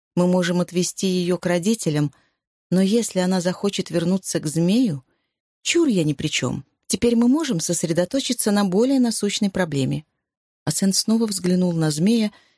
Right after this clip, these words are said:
и сморщил нос, словно почуял что-то гнилое. «Откуда ты так много о нём знаешь?» Касара ещё раз глубоко вздохнула. «Ну да, этого вопроса было не избежать.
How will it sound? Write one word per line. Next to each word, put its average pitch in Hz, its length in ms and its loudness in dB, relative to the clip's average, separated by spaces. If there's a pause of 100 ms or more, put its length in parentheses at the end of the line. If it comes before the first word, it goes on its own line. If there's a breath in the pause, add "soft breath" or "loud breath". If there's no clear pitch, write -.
и - 40 -2
сморщил 254 500 0
нос, 180 420 0 (180 loud breath)
словно 190 360 0
почуял 220 500 -2
что-то 202 340 -2
гнилое. 165 640 0 (840)
«Откуда - 440 -6
ты 190 120 -6
так - 200 -8
много 254 300 2
о 254 60 2
нём 262 220 4
знаешь?» 233 600 -2 (920)
Касара 269 340 -2
ещё 247 360 0
раз 220 280 -2
глубоко 185 520 -4
вздохнула. 151 800 -4 (840)
«Ну 320 120 2
да, 254 320 2
этого 208 360 0
вопроса 185 580 -2
было 170 280 -2
не 170 200 0
избежать. 127 760 -6